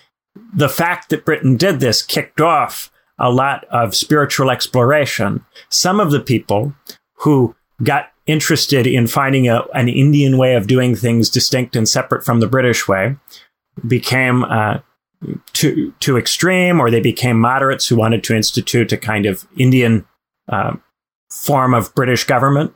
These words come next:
what, uh, what Gandhi calls the tiger's nature without the tiger. Uh, but some of them then, uh, got interested in things like Satyagraha and Gandhi's movement. So for Gandhi, those objective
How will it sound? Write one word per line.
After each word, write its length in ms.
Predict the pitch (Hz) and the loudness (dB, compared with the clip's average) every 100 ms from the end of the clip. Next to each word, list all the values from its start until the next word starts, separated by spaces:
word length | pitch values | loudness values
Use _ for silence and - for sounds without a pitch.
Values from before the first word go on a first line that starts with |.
| - | -4
what, 180 | 120 - _ _ _ | -6 -8 _ _ _
uh, 120 | - 107 | -4 -2
what 180 | 123 - | -2 -2
Gandhi 300 | 123 127 113 | 0 0 0
calls 320 | 131 120 101 | 0 0 0
the 80 | - | -2
tiger's 460 | - 131 135 117 | -2 -2 0 0
nature 340 | 135 123 - 131 | 0 0 0 0
without 320 | 113 127 - | 0 -2 -2
the 60 | |
tiger. 520 | 131 123 123 147 165 _ _ _ _ - - | -4 -2 0 -2 -4 _ _ _ _ -20 -14
Uh, 140 | - 147 - _ _ | -12 -12 -14 _ _
but 260 | 160 151 - | -4 -4 -6
some 240 | - - 190 | -4 0 0
of 120 | 156 | 2
them 260 | 131 135 139 | 2 2 2
then, 400 | 131 135 135 _ | 2 2 -2 _
uh, 200 | - 113 - _ _ 123 117 | -4 -4 -6 _ _ -4 -2
got 220 | 117 131 131 | 0 0 0
interested 520 | 131 147 - 135 151 | 0 -2 0 0 0
in 320 | 160 151 151 | 0 0 -2
things 360 | - 127 120 117 | -4 0 0 2
like 200 | 117 120 | 0 0
Satyagraha 800 | 123 117 135 120 127 110 117 127 | -2 -2 -2 0 0 0 0 0
and 100 | 123 | 0
Gandhi's 400 | 156 165 127 - | 0 0 0 0
movement. 400 | 104 - 90 - | -2 -2 -8 -4
So 160 | 127 | -4
for 160 | 120 117 | -2 -2
Gandhi, 280 | 143 143 127 | 0 2 2
those 240 | 131 131 | 2 2
objective 600 | 120 98 175 - 147 107 | 0 0 -2 0 0 -2